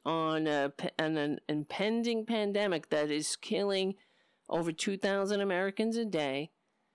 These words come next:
and that will soon kill two thousand Americans a day, and that the first thing the fucker does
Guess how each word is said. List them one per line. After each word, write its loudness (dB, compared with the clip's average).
and -4
that 2
will 2
soon 0
kill 0
two -4
thousand -2
Americans -2
a -6
day, -6
and 0
that 0
the -2
first -2
thing 0
the 0
fucker -2
does -2